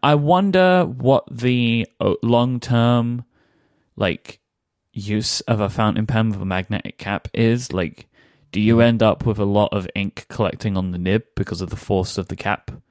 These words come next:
Speaker 1: attaching
Speaker 2: Mm,
Speaker 1: every
Speaker 2: yeah.
Speaker 1: time? Like, probably
Speaker 2: Like a little
Speaker 1: not.
Speaker 2: extra pop. Yeah,
Speaker 1: Yeah,
Speaker 2: probably
Speaker 1: but I,
Speaker 2: not,
Speaker 1: but I
Speaker 2: but I
Speaker 1: don't,
Speaker 2: see that.
Speaker 1: you know, but I don't know. I would be interested to see what that is like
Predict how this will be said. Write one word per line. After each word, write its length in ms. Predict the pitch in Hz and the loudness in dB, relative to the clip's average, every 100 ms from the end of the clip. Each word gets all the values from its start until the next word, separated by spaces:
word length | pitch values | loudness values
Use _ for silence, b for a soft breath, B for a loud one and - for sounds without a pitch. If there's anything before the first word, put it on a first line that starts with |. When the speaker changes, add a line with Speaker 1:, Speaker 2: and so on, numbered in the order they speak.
| _ _ _ _ _ _ _ _ _ | _ _ _ _ _ _ _ _ _
Speaker 1:
attaching 500 | 110 - 302 294 139 | -6 -2 -2 0 2
Speaker 2:
Mm, 40 | 143 | 4
Speaker 1:
every 140 | 120 | 2
Speaker 2:
yeah. 20 | 143 | 2
Speaker 1:
time? 360 | 165 165 185 | 0 0 2
Like, 260 | 120 120 - | 0 0 0
probably 380 | 160 156 151 131 | 0 2 2 2
Speaker 2:
Like 60 | 117 | 4
a 20 | |
little 160 | 120 196 | 6 4
Speaker 1:
not. 80 | |
Speaker 2:
extra 300 | - - - | 2 -2 -2
pop. 380 | - 92 - - - | -2 0 0 -2 -10
Yeah, 120 | 113 113 | -6 2
Speaker 1:
Yeah, 100 | 120 | 4
Speaker 2:
probably 160 | 202 113 | 6 4
Speaker 1:
but 40 | |
I, 160 | 110 104 | 4 2
Speaker 2:
not, 80 | 98 | 2
Speaker 1:
but 120 | 135 | 2
I 100 | 110 | 4
Speaker 2:
but 80 | 110 | 4
I 20 | |
Speaker 1:
don't, 100 | 120 | 6
Speaker 2:
see 120 | 117 95 | 6 2
that. 200 | - - - | -2 -6 0
Speaker 1:
you 100 | 135 | 2
know, 80 | 127 | 2
but 180 | 151 127 | 4 2
I 60 | |
don't 300 | 123 127 120 | 4 0 0
know. 300 | 123 113 127 | -2 0 2
I 140 | 160 120 | 4 2
would 140 | 113 | 2
be 320 | 117 107 104 - | 0 0 0 0
interested 520 | 117 110 113 - 110 | -2 0 -4 -2 -6
to 80 | 110 | -6
see 240 | - 107 | -6 -4
what 180 | 98 104 | -2 -2
that 160 | 104 98 | -2 -6
is 120 | 107 | -4
like 420 | 110 101 - - | -2 -2 -4 -18